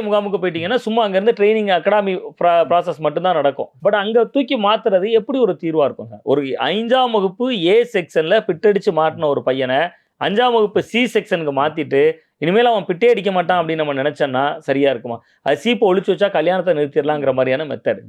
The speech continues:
அப்ப இந்த ஆயுதப்படை முகாம்களுக்கு மாற்றுறது தீர்வே கிடையாது. ஒரு காவலர் தவறு செய்தால் என்கொயரி பண்ணணும். என்கொயரி பண்ணி அந்த,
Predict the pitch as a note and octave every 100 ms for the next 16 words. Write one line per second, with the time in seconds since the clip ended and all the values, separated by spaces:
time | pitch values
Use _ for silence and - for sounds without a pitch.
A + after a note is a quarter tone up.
0 | _ C#3 F3+ D#3+ C3+ E3 B3+ D4 C#4+ -
1 | B3+ A#3+ G3 F#3+ G3 F#3+ F3 E3 D3 E3+
2 | E3 D#3+ G#3+ F3+ F3 F#3 D3+ B2+ G#2 -
3 | A#2+ B2+ F3 A#3+ B3 F3+ D#3 F#3+ G3 D3+
4 | C3+ E3+ - _ _ - F3 A3+ B3 A3+
5 | F3 C#3+ C3 G3 F3 D3+ G#3 A#3+ G#3 F#3
6 | A3 F#3+